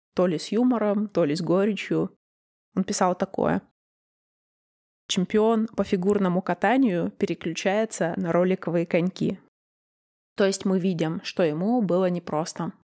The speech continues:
Стихотворение про Супермена, которое недавно нашли, было написано в тысяча девятьсот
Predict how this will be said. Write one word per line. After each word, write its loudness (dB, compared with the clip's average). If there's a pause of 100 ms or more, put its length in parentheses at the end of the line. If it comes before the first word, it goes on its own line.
(720)
Стихотворение 0
про -2
Супермена, 0
которое 0
недавно 0
нашли, 0 (280)
было 2
написано 0
в -20
тысяча -2
девятьсот 0